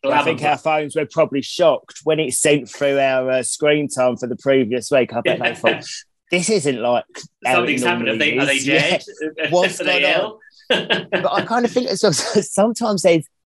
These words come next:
Speaker 1: like, I think there is a pressure on your phone as well. Like, for, for me especially, I do sometimes feel, like, a little bit of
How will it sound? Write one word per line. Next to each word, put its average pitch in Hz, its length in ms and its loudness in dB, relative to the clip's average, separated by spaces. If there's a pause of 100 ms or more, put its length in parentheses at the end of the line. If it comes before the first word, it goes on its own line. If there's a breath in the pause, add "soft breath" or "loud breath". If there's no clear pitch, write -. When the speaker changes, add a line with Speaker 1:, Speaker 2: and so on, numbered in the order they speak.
Speaker 1:
like, 156 280 -4
I 151 60 -2
think 214 200 0
there 226 120 0
is 196 80 2
a 190 60 4
pressure 190 540 0
on 139 120 0
your 123 100 -2
phone 127 340 0
as 120 120 -10
well. 135 320 0
Like, 127 160 0
for, 139 140 -2 (160)
for 143 100 -2
me 151 280 2
especially, 139 480 0
I 120 120 2
do 190 140 2
sometimes 143 720 0
feel, 113 380 0 (480 soft breath)
like, - 240 -4
a 139 60 2
little 131 220 2
bit 135 200 2
of 120 240 0